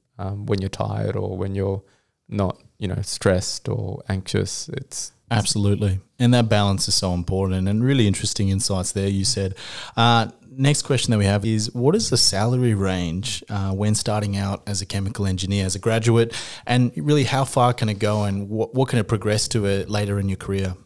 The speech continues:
Speaker 1: Mm, so, uh, it, it, again, it depends what industry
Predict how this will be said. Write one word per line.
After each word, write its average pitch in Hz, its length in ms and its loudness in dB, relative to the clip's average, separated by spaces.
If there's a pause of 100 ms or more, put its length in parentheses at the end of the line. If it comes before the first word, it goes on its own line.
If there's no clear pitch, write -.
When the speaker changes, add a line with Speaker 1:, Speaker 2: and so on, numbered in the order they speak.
(380)
Speaker 1:
Mm, 117 300 0
so, 123 340 4 (140)
uh, 123 280 4 (200)
it, 139 260 2
it, 135 140 2 (580)
again, 127 260 6
it 147 140 2
depends 107 560 2
what 101 320 -2
industry 113 720 2